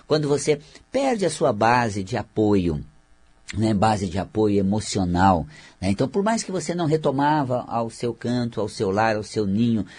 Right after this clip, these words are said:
ou n-, por mais que não fosse gostoso estar dentro daquele ambiente onde você foi criado, é, mas a sensação de proteção, de acolhimento dele, ah, te preenchia.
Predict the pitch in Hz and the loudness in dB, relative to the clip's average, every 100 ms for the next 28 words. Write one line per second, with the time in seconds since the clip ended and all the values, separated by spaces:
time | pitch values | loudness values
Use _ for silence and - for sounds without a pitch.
0 | - - 120 135 135 120 104 117 139 175 | -12 2 6 6 2 -4 -6 -4 0 0
1 | 175 180 165 180 170 175 180 160 269 262 | -2 -4 -4 -4 -6 -4 -4 -4 -6 -4
2 | 175 156 135 139 139 127 123 165 170 156 | -4 -2 0 0 0 -4 -4 -2 -4 -4
3 | 120 110 139 185 156 131 127 113 113 107 | -4 -4 -4 -4 -8 -8 -8 -6 -6 -6
4 | 104 101 90 82 107 131 110 85 - - | -8 -6 -6 -2 0 2 0 -2 -6 -10
5 | - - - 120 131 143 160 214 202 233 | -10 -6 -2 0 0 0 0 0 -2 -2
6 | 233 208 247 233 208 170 156 135 - 147 | -2 -2 0 0 0 -2 0 0 2 2
7 | 165 - 175 160 120 143 160 117 98 160 | 2 4 4 4 6 6 4 0 2 2
8 | 170 - - - - 127 147 156 156 151 | 2 -2 -6 -18 -4 0 4 4 4 2
9 | - 196 208 - 160 151 | -4 -4 -2 -2 0 0